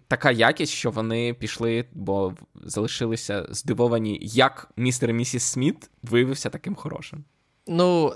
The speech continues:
Speaker 2: це ж авторський проект Дональда Гловера, а Дональд Гловер, в принципі, вміє робити, скажімо так, якщо він, е, за щось береться.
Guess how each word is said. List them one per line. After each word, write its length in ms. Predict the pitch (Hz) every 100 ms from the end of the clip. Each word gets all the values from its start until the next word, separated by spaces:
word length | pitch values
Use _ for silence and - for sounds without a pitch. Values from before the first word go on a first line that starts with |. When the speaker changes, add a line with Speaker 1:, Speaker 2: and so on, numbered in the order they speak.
| -
Speaker 2:
це 280 | - 165 175
ж 420 | - - - - -
авторський 540 | - 147 - 143 - 139
проект 400 | - 131 135 131 -
Дональда 400 | 135 143 139 139
Гловера, 520 | 131 160 175 131 120
а 580 | - 120 120 113 113 104 - - _ _ _ _ _ _
Дональд 500 | - 113 120 123 127
Гловер, 360 | 117 117 120 120
в 60 | -
принципі, 840 | 123 120 - 117 117 113 110 - -
вміє 440 | 113 123 147 123 110
робити, 460 | 104 107 - - -
скажімо 460 | - - 104 101 104
так, 200 | 101 101
якщо 260 | - 110
він, 280 | 101 101 101 -
е, 300 | 104 101 98
за 160 | 107 107
щось 200 | - 110
береться. 540 | 107 110 165 - 156